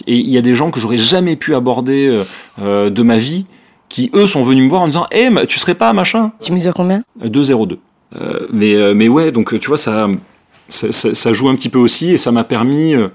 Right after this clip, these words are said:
Speaker 1: comme le sport d'ailleurs, d'être moins recroquevillé un petit peu, tu vois, moins sur moi et, et moins timide. Jusqu'à mes, euh,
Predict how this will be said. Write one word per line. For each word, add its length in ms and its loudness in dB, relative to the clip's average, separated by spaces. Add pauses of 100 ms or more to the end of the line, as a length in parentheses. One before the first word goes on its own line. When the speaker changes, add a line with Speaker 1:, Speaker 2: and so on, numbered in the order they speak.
Speaker 1:
comme 200 2
le 80 4
sport 300 0
d'ailleurs, 320 2
d'être 280 -2
moins 280 2
recroquevillé 720 -2
un 140 -2
petit 160 -12
peu, 360 2
tu 120 -10
vois, 60 -12
moins 160 0
sur 200 -6
moi 560 0
et, 420 -2
et 80 -6
moins 200 2
timide. 480 -4
Jusqu'à 320 -4
mes, 240 2
euh, 180 0